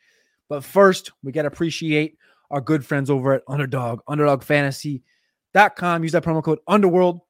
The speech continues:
for a deposit match bonus up to one hundred dollars. Use that promo code Underworld. Again, Underworld, Best Ball Mania three, the Puppy two's coming out. Go jump in, go jump in. Nah. But now let's get started with the top five sticky situations for the twenty twenty-two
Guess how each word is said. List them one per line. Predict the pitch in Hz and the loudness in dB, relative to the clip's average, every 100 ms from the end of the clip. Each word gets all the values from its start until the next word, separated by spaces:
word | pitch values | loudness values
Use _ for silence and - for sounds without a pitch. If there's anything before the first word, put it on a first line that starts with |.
| _ _ | _ _
for | 143 | -10
a | 135 | -10
deposit | - 147 143 113 | 0 0 0 -4
match | 131 135 - | -8 -8 -6
bonus | 139 143 135 - | -6 -6 -8 -2
up | 190 180 _ | -2 -2 _
to | 196 | -8
one | 175 123 160 | -6 -6 -8
hundred | 127 - 180 175 143 123 | -8 -4 -2 0 -4 0
dollars. | 156 180 175 110 - _ | 4 4 2 -4 -14 _
Use | 147 139 | -8 -6
that | 127 | -4
promo | 139 139 | -4 -2
code | 135 - | -4 -4
Underworld. | 180 196 185 175 165 107 - - | 0 6 8 10 6 4 -8 -18
Again, | 123 165 143 - _ - | -2 0 0 -4 _ -6
Underworld, | 165 165 156 160 147 _ _ - | -2 0 4 2 0 _ _ -2
Best | 175 156 | -2 2
Ball | 160 151 | 2 2
Mania | 151 147 139 | 2 0 -2
three, | - 170 175 160 - _ | -2 2 2 0 -8 _
the | 135 | -12
Puppy | - 165 156 160 | 0 0 0 -6
two's | - 185 165 | 0 0 0
coming | - 170 156 | -2 -2 0
out. | 160 160 - _ _ - | 0 -2 -8 _ _ -6
Go | 151 170 | 0 2
jump | 143 170 156 165 | 2 0 0 0
in, | 156 147 | -2 -2
go | 113 131 | -6 -6
jump | 107 123 113 | -6 -8 -6
in. | 131 107 | -8 -8
Nah. | 117 135 151 143 - _ _ _ _ _ _ - | -6 0 2 0 -4 _ _ _ _ _ _ -6
But | 147 | -4
now | 151 170 170 143 | 0 0 0 -2
let's | 151 147 | -10 -8
get | 147 | -10
started | - 165 160 156 | 0 2 4 2
with | 139 | -4
the | |
top | 135 165 151 | -8 -4 -4
five | - 165 160 156 | 0 4 4 4
sticky | - 175 156 | 0 -4 -4
situations | - 160 - 151 165 156 | -2 -4 0 -2 -2 -6
for | - | -10
the | 143 | -10
twenty | - 170 | -6 -8
twenty-two | - 175 165 131 190 | -6 -6 -6 -6 -10